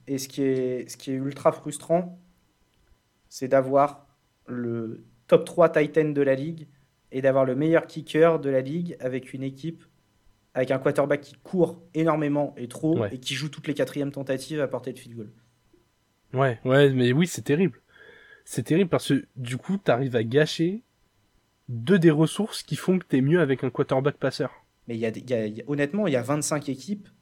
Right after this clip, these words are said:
Speaker 1: qui tueraient pour te choper Tucker et Andrews.
Speaker 2: Ouais, bah oui, oui, oui. Autant les, bon, déjà avoir un kicker fiable, c'est bien, mais on, on a bien vu que c'était pas le poste le plus, euh,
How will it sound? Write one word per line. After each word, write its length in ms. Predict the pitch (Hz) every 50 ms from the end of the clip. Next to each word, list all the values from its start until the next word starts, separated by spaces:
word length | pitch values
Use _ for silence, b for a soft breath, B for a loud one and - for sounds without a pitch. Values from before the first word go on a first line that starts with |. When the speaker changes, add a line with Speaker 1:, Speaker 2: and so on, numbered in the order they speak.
| _ _ _ _ _ _ _ _ _ _ _
Speaker 1:
qui 200 | _ - 131 117
tueraient 580 | - - - 139 131 135 151 180 208 202 202 -
pour 140 | - 139 120
te 120 | - 143 131
choper 420 | - - 143 139 - 165 165 165
Tucker 460 | - 175 - 175 - - 180 180 175 165 135
et 120 | 127 123
Andrews. 440 | 120 139 160 175 202 208 170 151 - - _ _ _ _ _ _ _ _ _ _ _ _ _ _ _ _ _ _ _
Speaker 2:
Ouais, 200 | 123 123 120 110
bah 220 | 101 107 110 110 117
oui, 160 | 123 110 107
oui, 160 | 110 117 117
oui. 140 | 120 113 113 B B B B B B B
Autant 280 | - 151 139 - 180 175
les, 500 | 170 151 139 131 127 123 120 120 120 117
bon, 220 | 117 123 120 107
déjà 260 | 107 113 127 135 156 151
avoir 200 | 135 123 117 117
un 40 |
kicker 400 | 120 - - - - 143 131 -
fiable, 360 | - - - - - 147 139 131
c'est 200 | - - - 131
bien, 300 | 127 127 143 147 139 123
mais 160 | 113 110 107
on, 340 | 104 107 107 107 107 107 107
on 80 | 110 113
a 80 | 110
bien 200 | 110 120 127 120
vu 100 | 113 127
que 80 | 127 -
c'était 220 | - - - 120
pas 120 | 117 - 117
le 60 | 110
poste 260 | - 131 123 - -
le 60 | 117
plus, 260 | 113 - - 117 110
euh, 140 | 107 101 98